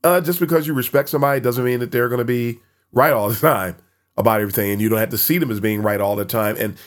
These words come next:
them not being right doesn't mean that you have less respect for them. I wanna preface this by saying that, but I heard somebody say that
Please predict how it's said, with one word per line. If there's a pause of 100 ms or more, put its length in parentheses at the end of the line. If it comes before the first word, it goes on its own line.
(140)
them
not
being
right
doesn't
mean
that
you
have
less
respect
for
them. (320)
I
wanna
preface
this (440)
by
saying
that, (360)
but (180)
I
heard
somebody
say
that